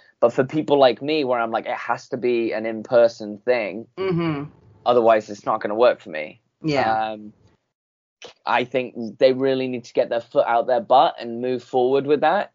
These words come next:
Speaker 1: because therapy is how people move past medications.
Speaker 2: One hundred percent, yeah.
Speaker 1: So if you wanna keep feeding the pharmaceutical companies money,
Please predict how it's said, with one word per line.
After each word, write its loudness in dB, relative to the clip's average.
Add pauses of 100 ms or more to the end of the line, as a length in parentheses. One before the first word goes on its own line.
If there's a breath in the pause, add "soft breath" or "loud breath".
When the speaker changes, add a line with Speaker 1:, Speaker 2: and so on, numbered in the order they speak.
(160)
Speaker 1:
because 0 (160)
therapy 4
is -6
how -2
people -10
move -8
past -6
medications. -12 (140)
Speaker 2:
One -2
hundred -4
percent, -4
yeah. -2
Speaker 1:
So 0
if -12
you -2
wanna 2
keep -6
feeding -2
the -2
pharmaceutical -2
companies -4
money, -4